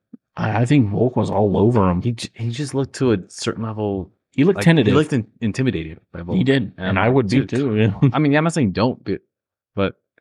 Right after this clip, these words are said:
Speaker 2: this is your shot, dude. This is your ti-, this is what you, your whole life's work leads up to. And you're gonna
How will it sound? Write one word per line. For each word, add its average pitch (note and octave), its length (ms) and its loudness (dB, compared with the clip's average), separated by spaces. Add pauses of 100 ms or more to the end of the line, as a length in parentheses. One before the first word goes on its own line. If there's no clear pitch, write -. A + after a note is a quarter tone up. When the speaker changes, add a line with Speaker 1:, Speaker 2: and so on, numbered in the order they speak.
(140)
Speaker 2:
this C#3+ 80 -2
is D#3+ 40 2
your A#2+ 100 2
shot, - 380 0
dude. G2+ 140 2
This A#2+ 60 2
is - 40 -2
your A#2 80 -2
ti-, - 220 -8
this B2+ 140 2
is D3+ 80 0
what C#3+ 220 -2
you, A2+ 340 0
your G#2 180 -2
whole A#2 220 0
life's G#2+ 340 -2
work F#2 540 -4 (380)
leads G2 220 -2
up F#2+ 140 0
to. B2+ 260 0 (680)
And G#2 120 0
you're G#2+ 120 4
gonna A2 160 2